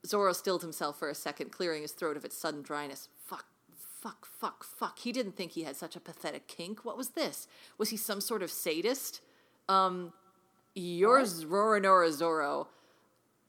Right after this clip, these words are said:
Speaker 1: A little bit, at least. <laughs>
Speaker 2: At least a little bit of sadism.
Speaker 1: Yeah.
Speaker 2: It,
Speaker 1: It didn't take
Speaker 2: it
Speaker 1: long for the,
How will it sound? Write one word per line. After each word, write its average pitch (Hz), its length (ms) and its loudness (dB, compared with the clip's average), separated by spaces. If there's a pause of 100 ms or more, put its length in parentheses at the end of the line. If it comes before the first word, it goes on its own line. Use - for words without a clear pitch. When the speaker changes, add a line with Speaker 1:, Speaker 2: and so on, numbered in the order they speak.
Speaker 1:
A 254 80 10
little 247 380 10
bit, 151 280 0
at 170 140 2
least. - 500 -2
<laughs> - 60 -14 (920)
Speaker 2:
At 226 40 -8 (200)
least 233 380 0
a 202 60 0
little 190 320 -4
bit 170 180 -10
of 165 80 -10
sadism. 147 720 -12 (180)
Speaker 1:
Yeah. 160 260 -6 (340)
Speaker 2:
It, 226 240 0
Speaker 1:
It 214 80 0
didn't 269 180 2
take 220 160 0
Speaker 2:
it - 60 -6
Speaker 1:
long 185 260 4
for 160 160 -4
the, 147 140 -6